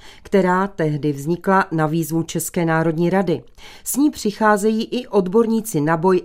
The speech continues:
s nakažlivými nemocemi. Vedl je doktor Raška z Českého zdravotního ústavu a později od jedenáctého až třináctého května se začíná zapojovat i zdravotní služba Rudé armády,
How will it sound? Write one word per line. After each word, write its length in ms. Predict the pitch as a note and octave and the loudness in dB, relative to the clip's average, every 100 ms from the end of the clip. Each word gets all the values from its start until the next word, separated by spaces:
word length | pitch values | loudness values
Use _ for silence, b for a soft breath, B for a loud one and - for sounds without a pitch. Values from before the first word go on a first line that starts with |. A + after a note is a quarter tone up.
| - | -4
s 100 | - | -6
nakažlivými 760 | D#3+ D#3 D#3+ D3 D#3 D3+ D3+ | -4 -2 -4 -2 -2 0 0
nemocemi. 600 | D#3 D3+ D3+ - D#3+ D3+ - B B B | 0 0 -2 -2 -2 -2 -4 B B B
Vedl 220 | E3+ C4 | 0 2
je 180 | D#4+ E3+ | 2 2
doktor 420 | G3+ G#3+ - A#3+ | 2 0 0 0
Raška 460 | A3+ A3+ A3+ - - | 2 0 -4 -6 -8
z 140 | - | -6
Českého 520 | - G3+ - A#3+ A#3 | -6 -6 -2 0 0
zdravotního 600 | G3 E3+ F3 F3+ F#3+ F3+ - | 0 -2 -2 -2 -2 -2 -4
ústavu 560 | F3+ - - E3 C3 B B B | -6 -6 -2 -2 -2 B B B
a 160 | E3 | -4
později 640 | D#3 E3 D#3 D3+ E3 D#3+ A3 - - | -2 -4 -4 0 0 2 -2 -6 -8
od 180 | D3+ D#3+ | -4 0
jedenáctého 840 | D#3 D#3 D3+ D3+ - D#3+ E3+ - | 0 0 -2 -6 -6 -4 -4 -6
až 140 | - | -10
třináctého 640 | - D#3 C#3 C3+ - B2+ B2+ | -8 -6 -6 -8 -8 -8 -4
května 420 | F#3 F#3+ B3 B3+ B B B | -2 -2 0 -2 B B B
se 160 | - G3 | 0 2
začíná 500 | A#3+ - D4+ G#3 C#3 | 2 -2 -4 -2 -2
zapojovat 680 | F#3 F#3 G#3 G3 F#3 F#3 - | -2 0 2 2 0 -4 -4
i 120 | C4+ | -4
zdravotní 580 | F3+ E3 F#3+ G#3+ D3+ C3 | 0 0 2 0 -4 -6
služba 480 | - E3+ D#3+ E3+ E3 - | -2 -2 0 0 0 -4
Rudé 380 | D#3 D#3+ D#3 D#3+ | -4 0 0 0
armády, 640 | - E3+ F#3 F#3+ E3 C#3+ | -2 0 2 2 2 0